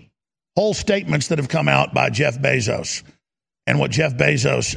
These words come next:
uh, had to say about how there's not gonna be any humans, very many humans on the earth anymore." So that is coming up. And by the way, guys, print me a couple copies of that,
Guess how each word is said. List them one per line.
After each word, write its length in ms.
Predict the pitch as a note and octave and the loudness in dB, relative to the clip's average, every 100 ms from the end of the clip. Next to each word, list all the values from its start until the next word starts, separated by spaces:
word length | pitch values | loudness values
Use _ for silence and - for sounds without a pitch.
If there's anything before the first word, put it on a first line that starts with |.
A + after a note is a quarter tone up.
| - | -4
uh, 200 | - - | -2 0
had 240 | C3 A#2+ | 0 0
to 60 | A#2 | -4
say 440 | - B2 A#2 A2+ - - _ - | -2 0 2 0 -4 -20 _ -6
about 260 | A#2+ C3+ C3 | -2 0 0
how 80 | C#3 | 0
there's 180 | C3 | 0
not 180 | D#3 E3 | 0 0
gonna 140 | D#3+ D#3 | 0 0
be 140 | D#3+ | 0
any 140 | E3 | -2
humans, 540 | A2+ E3+ D4+ C4 B2 - - - _ _ - | -2 -2 0 -2 -4 -8 -12 -20 _ _ -4
very 200 | E3+ G#3+ | -2 0
many 220 | G#3+ G3+ | 2 0
humans 540 | D3+ A#3+ A#3 D#3 D3+ - - _ _ _ - | 2 2 2 0 -2 -8 -18 _ _ _ -4
on 160 | E3 E3+ | 0 2
the 180 | F3+ - | 0 0
earth 480 | A#3+ F3 - - - _ _ _ - | 0 0 -4 -10 -16 _ _ _ 0
anymore." 840 | E3 D#3 C#3 D3 D3+ C#3 G2 F2 _ _ - | 2 2 0 0 0 0 -2 -8 _ _ -10
So 360 | - E3 D3+ C#3+ | -2 0 0 0
that 400 | B2 D3+ F3 - | 0 0 0 -2
is 120 | C#3+ | -4
coming 380 | - F3 D#3 E3 | -2 0 2 2
up. 140 | D3+ | 0
And 100 | D#3+ | 0
by 100 | F#3+ | -2
the 80 | G3+ | 0
way, 140 | F#3 E3+ | 0 0
guys, 320 | E3 D#3+ - - _ _ | 0 0 -4 -16 _ _
print 160 | C4 - | -6 0
me 100 | G3+ | 0
a 60 | C3 | 2
couple 340 | F#3 F#3 D3+ | -2 -2 -4
copies 480 | D3+ E3 D#3 D#3+ C3+ | 2 2 2 -2 0
of 120 | D3 | 0
that, 400 | D#3 D#3 D#3 | 2 0 -2